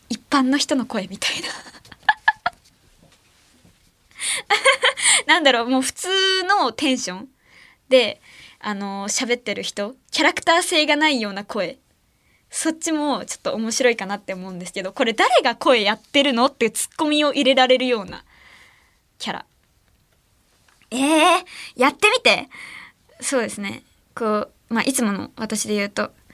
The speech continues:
「はい、クラッシュくんです」みたいな。<laughs> めっちゃゆるい。<laughs> なんか年齢もよくわからない感じで、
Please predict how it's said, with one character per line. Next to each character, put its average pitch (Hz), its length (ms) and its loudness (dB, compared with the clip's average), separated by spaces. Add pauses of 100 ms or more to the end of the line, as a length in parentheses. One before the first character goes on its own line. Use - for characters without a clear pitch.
(500)
「は 226 60 -4
い、 220 40 -6
ク 262 80 -2
ラ 262 60 4
ッ - 20 4
シ 240 120 -4
ュ - 20 -6
く 202 100 -6
ん 196 60 -4
で 208 320 0
す」 - 120 -6
み - 60 -18
た - 80 -16
い - 80 -16
な。 - 60 -20 (580)
<laughs> 440 960 2
め 240 140 -4
っ 226 40 -8
ち - 60 -6
ゃ 254 40 6
ゆ 247 180 2
る 240 80 2
い。 254 200 -2 (1080)
<laughs> - 1300 -4
な 254 80 0
ん 233 60 -2
か 214 100 -2
年 262 300 2
齢 277 160 6
も 262 160 2
よ 269 180 2
く 233 80 -14
わ 196 120 -4
か 208 120 -4
ら 202 80 -4
な 190 160 -10
い 208 160 -16 (540)
感 208 200 -4
じ 190 140 -12
で、 - 300 -6